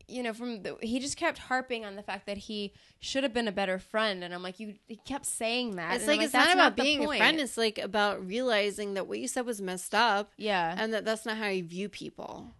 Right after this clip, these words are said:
Speaker 1: So, I mean, even at the end, he was saying that again, so I just, I felt like he was, he was, I feel like he almost wasn't hearing what they were saying or didn't
Speaker 2: Yeah.
Speaker 1: care. It was just kind of like, you know, whatever.
Speaker 2: I don't know.
Speaker 1: Um,
Speaker 2: I would love to know what's going on inside his head.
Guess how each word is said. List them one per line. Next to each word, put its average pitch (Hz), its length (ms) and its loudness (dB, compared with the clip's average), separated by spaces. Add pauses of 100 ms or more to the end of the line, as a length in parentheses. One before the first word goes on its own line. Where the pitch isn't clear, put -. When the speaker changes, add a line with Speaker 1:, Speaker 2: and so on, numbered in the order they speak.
Speaker 1:
So, 262 60 -4
I 262 40 -2
mean, 269 120 -2
even 302 280 0
at 330 120 0
the 277 140 4
end, 302 180 4
he 226 120 -4
was 196 160 -4
saying 214 280 -2
that 185 120 -2
again, 220 300 -2
so 208 120 -4
I 202 100 0
just, 214 320 -12
I 214 80 -6
felt 220 240 -8
like 220 200 -6
he 233 380 -8
was, 196 300 -8 (560)
he 247 80 -6
was, 240 160 0 (140)
I - 60 -2
feel 233 100 0
like 247 100 0
he 247 140 -2
almost 220 300 0
wasn't 190 240 -8
hearing 180 340 -8
what 180 120 -10
they 170 140 -6
were 170 120 -6
saying 175 480 -6
or 202 80 -4
didn't 202 200 -4
Speaker 2:
Yeah. 247 280 6
Speaker 1:
care. 185 220 2
It 185 80 -4
was 190 120 -4
just 180 180 -12
kind 180 180 -6
of 175 100 -8
like, 165 320 -8 (280)
you 180 120 -12
know, 165 120 -8
whatever. 165 400 -10 (200)
Speaker 2:
I 277 100 8
don't 277 160 4
know. 247 140 2
Speaker 1:
Um, - 120 2
Speaker 2:
I 254 120 10
would 269 200 0
love 240 140 0
to 233 120 -6
know 185 140 -2
what's 175 200 -8
going 170 280 -6
on 156 80 -10
inside 180 300 -10
his - 180 -12
head. - 220 -10